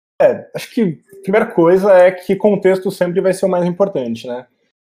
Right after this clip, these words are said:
É, não é só você somar o número de títulos e falar que quem tem mais é o melhor jogador, é claro.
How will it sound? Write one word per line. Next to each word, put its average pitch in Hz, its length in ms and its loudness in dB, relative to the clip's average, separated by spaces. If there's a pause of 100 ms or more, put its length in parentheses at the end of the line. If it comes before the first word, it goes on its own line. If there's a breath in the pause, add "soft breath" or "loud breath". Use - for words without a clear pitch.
É, 120 220 0
não 135 220 -2
é 156 100 0
só 165 280 0
você 165 520 0
somar 151 500 0
o - 20 -2
número 156 220 0
de 143 140 -4
títulos 165 320 0
e 180 60 -2
falar 175 220 2
que 175 100 -10
quem 170 160 -2
tem 170 140 -2
mais 147 240 0
é 165 40 0
o 170 40 0
melhor 156 340 2
jogador, 170 420 2
é 147 80 4
claro. 117 380 0